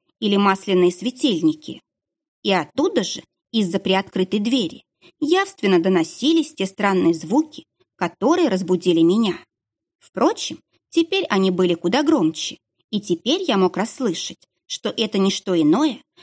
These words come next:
как исполняемое на два голоса старинное церковное песнопение,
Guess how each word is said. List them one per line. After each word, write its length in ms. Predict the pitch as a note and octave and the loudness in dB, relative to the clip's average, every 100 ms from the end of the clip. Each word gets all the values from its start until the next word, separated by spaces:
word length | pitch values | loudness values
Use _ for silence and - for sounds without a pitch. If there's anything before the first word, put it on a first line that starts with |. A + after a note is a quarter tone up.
| - | -10
как 220 | - G4+ - | -4 -4 -4
исполняемое 960 | A3+ - F3+ E3 F3+ C#4+ E4+ A#3+ G3 | -8 -6 0 2 4 4 2 2 2
на 160 | F#3 F#3 | 4 2
два 220 | F3+ F#3+ | 2 0
голоса 420 | F3 G3 F#3+ F#3+ | 2 2 2 -2
старинное 540 | F#3+ - F#3+ F#3+ F#3+ F#3 | -6 -2 0 2 2 0
церковное 600 | - G3 - F#3+ G3 F3+ | -2 -6 -2 0 2 0
песнопение, 840 | F#3+ - F3 - A3 D4 G3+ - | -2 -4 -4 -2 -2 0 -2 -6